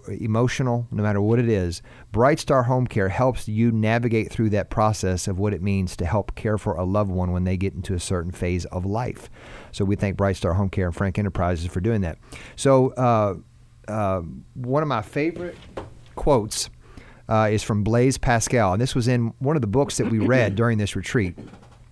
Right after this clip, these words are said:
Speaker 1: And, um, and so we're talking, myself, Rachel, and Sarah, we are now getting ready to finish up here a two-year run of this, uh, of this Soul Treat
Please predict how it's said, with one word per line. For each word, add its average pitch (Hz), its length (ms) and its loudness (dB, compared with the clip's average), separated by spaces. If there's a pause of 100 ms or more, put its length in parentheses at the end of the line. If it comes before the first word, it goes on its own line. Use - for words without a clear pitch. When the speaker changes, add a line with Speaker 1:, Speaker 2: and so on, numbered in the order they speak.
(300)
Speaker 1:
And, 113 440 0 (120)
um, 101 580 -2 (480)
and 117 140 -4
so 123 100 0
we're 127 120 2
talking, 123 560 2 (400)
myself, 123 640 4
Rachel, 120 340 2
and 98 140 0
Sarah, 123 360 4
we 117 160 4
are 107 100 2
now 110 280 2 (120)
getting 113 220 2
ready 107 160 2
to 92 80 -4
finish 107 340 -2
up 123 200 0
here 101 280 0
a 98 120 -2
two-year 120 440 2
run 104 400 2
of 95 180 -6
this, 98 380 -2
uh, 92 460 -4 (320)
of 95 140 -4
this 92 160 -2
Soul 117 320 2
Treat - 420 -2